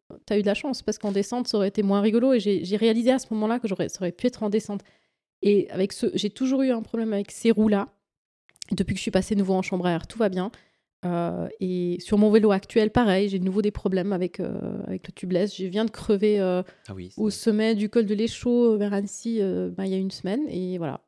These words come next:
Speaker 1: <laughs> j'en peux plus. <laughs>
Speaker 2: En plus, tu crèves toujours à des endroits pas possibles, genre au sommet des cols, là où personne ne peut t'aider.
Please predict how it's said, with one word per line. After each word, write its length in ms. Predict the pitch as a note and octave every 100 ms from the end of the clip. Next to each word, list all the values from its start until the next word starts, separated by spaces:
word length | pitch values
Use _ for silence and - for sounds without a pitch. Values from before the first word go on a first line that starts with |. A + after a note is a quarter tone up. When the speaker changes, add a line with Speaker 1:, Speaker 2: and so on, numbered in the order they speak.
| -
Speaker 1:
<laughs> 640 | F3+ - - - - G3
j'en 200 | - G#3+
peux 120 | B3
plus. 300 | G3+ A3+ B3+ -
<laughs> 340 | - B3 -
Speaker 2:
En 60 | -
plus, 140 | A2+ -
tu 100 | -
crèves 220 | - -
toujours 240 | F#2+ B2
à 40 | A2
des 60 |
endroits 240 | F2+ F2 F2
pas 100 | G#2
possibles, 380 | F#2+ - G#2+ G#2
genre 140 | F#2
au 100 | F2+
sommet 340 | D#2+ - G#2 G2+
des 140 | F2
cols, 360 | - - G#2 G2+ G#2
là 80 |
où 100 | G2
personne 340 | F#2 F#2+ - G#2+
ne 60 | G2+
peut 140 | A2
t'aider. 280 | G#2+ G#2